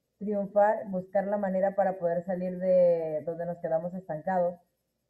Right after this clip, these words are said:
Solo que ese tipo de personas son los que no queremos tener en nuestras vidas. Hay que alejarlas de la manera correcta, no siendo crueles, pero tampoco tan amigables.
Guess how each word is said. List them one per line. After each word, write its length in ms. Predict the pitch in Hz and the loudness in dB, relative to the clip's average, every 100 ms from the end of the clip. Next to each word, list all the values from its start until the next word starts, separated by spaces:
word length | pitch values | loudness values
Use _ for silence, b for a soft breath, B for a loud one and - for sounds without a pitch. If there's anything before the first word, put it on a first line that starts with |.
| _ _ | _ _
Solo 240 | - 196 202 | -6 -4 -2
que 500 | - 196 190 - - _ _ _ _ _ _ _ _ _ _ _ - | -4 -2 -2 -4 -8 _ _ _ _ _ _ _ _ _ _ _ -10
ese 200 | 226 254 | -6 -6
tipo 240 | 233 240 | -6 -4
de 100 | 240 | -4
personas 380 | 226 196 220 220 | -4 -6 -4 -4
son 100 | 214 | -4
los 120 | 214 | -4
que 80 | 202 | 0
no 140 | 180 | 0
queremos 280 | 175 175 175 | 0 0 -2
tener 260 | 170 156 156 | -2 0 0
en 80 | 160 | -2
nuestras 340 | 151 135 135 | -2 -4 -2
vidas. 280 | 143 127 - - _ _ _ _ _ _ _ _ _ _ _ _ _ _ _ _ _ | -2 -4 -6 -16 _ _ _ _ _ _ _ _ _ _ _ _ _ _ _ _ _
Hay 200 | 175 180 | 2 2
que 460 | 185 190 190 - - - | 2 4 4 4 -2 0
alejarlas 540 | 180 180 185 175 190 | 4 4 4 2 2
de 100 | 185 | 2
la 80 | 180 | 2
manera 600 | 160 156 170 175 - - - - _ - _ | 2 4 6 6 2 -10 -20 -20 _ -20 _
correcta, 880 | 180 180 196 196 - 233 - - - _ | 6 10 10 10 6 4 4 -8 -20 _
no 160 | 175 214 | 2 4
siendo 340 | 226 233 226 | 4 4 4
crueles, 560 | 226 214 214 226 285 - - _ - | 6 10 10 10 8 6 -6 _ 4
pero 180 | 185 180 | 6 8
tampoco 340 | 175 175 185 | 6 4 4
tan 140 | 180 | 4
amigables. 560 | 180 175 165 151 127 - | 4 4 4 4 2 -8